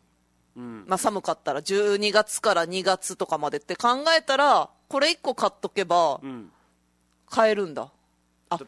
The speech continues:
Speaker 2: スタンダードな回路で、ライター、マッチ、点火タイプ。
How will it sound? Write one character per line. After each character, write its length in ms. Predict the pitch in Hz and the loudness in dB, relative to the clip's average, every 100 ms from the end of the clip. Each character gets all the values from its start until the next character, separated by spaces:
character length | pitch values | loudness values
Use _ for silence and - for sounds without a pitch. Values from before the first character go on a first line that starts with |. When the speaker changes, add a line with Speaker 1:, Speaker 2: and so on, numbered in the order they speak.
| - | -12
Speaker 2:
ス 120 | - | -4
タ 80 | 508 | -2
ン 140 | 539 | 2
ダ 80 | 539 508 | 2 2
ー 40 | |
ド 100 | 262 | 2
な 100 | 196 | -2
回 240 | - 240 208 | 2 4 4
路 140 | 170 | 2
で、 160 | 190 175 | 2 6
ラ 100 | 302 | 6
イ 140 | 508 | 4
タ 160 | - 220 | 4 4
ー、 40 | |
マ 120 | 190 277 | 6 2
ッ 40 | |
チ、 180 | - 190 | 0 -2
点 220 | 262 262 | 0 0
火 120 | 262 | -2
タ 160 | 262 240 | 2 2
イ 60 | |
プ。 220 | 190 147 | 2 -6